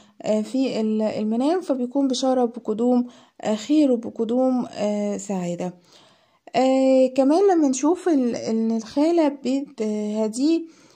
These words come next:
آه، بتهادي الرائي بهدية. آم،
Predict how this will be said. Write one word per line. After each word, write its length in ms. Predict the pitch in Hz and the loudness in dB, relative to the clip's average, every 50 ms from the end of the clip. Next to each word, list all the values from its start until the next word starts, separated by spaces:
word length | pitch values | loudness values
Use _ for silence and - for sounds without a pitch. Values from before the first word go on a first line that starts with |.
| _ _ - - | _ _ -6 -2
آه، 440 | - 226 226 220 220 220 214 208 | 0 0 0 0 0 0 -2 -2
بتهادي 800 | 180 196 214 226 220 220 254 247 262 294 330 359 339 294 247 - | -2 -4 -4 -6 -4 -4 -2 2 4 4 4 4 2 0 -2 0
الرائي 500 | - 220 220 226 254 285 294 277 247 247 | 0 -2 0 0 0 0 0 0 0 -2
بهدية. 720 | 220 226 226 202 220 214 220 226 220 208 196 190 180 185 - - - - - _ _ _ _ _ _ - - | 0 0 -2 -2 0 0 2 2 2 2 0 0 -2 -4 -8 -18 -20 -20 -20 _ _ _ _ _ _ -12 -4
آم، 520 | - - 247 247 247 247 247 247 240 226 | -2 0 0 2 0 0 0 0 -2 -2